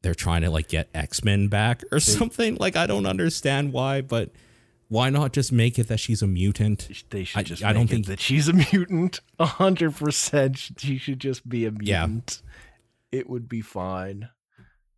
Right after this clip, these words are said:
Speaker 1: I don't like the
Speaker 2: Fucking
Speaker 1: bangle thing. Just straight up. I think it's
Speaker 2: Yeah.
Speaker 1: bad.
Speaker 2: I agree.
Speaker 1: Yeah. I'm excited. I, I wanna see more.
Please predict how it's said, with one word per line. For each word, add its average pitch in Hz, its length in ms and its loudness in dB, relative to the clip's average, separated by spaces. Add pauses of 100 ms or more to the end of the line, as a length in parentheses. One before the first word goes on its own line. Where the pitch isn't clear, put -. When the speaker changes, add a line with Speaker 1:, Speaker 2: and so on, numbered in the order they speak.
(100)
Speaker 1:
I 110 80 4
don't 113 120 4
like 107 160 2
the 135 80 0
Speaker 2:
Fucking 127 100 2
Speaker 1:
bangle 90 360 2
thing. 90 300 -2 (240)
Just 104 180 -2
straight 82 260 0
up. 73 180 -4 (180)
I 85 100 -2
think 85 220 -2
it's 78 140 -2
Speaker 2:
Yeah. 80 40 -12
Speaker 1:
bad. 73 300 -6 (1500)
Speaker 2:
I 92 180 -4
agree. 76 380 -10 (1900)
Speaker 1:
Yeah. 85 200 -2 (1400)
I'm 170 120 2
excited. 120 380 2 (300)
I, 110 240 0
I 113 120 0
wanna 110 220 4
see 104 140 -4
more. 87 180 -4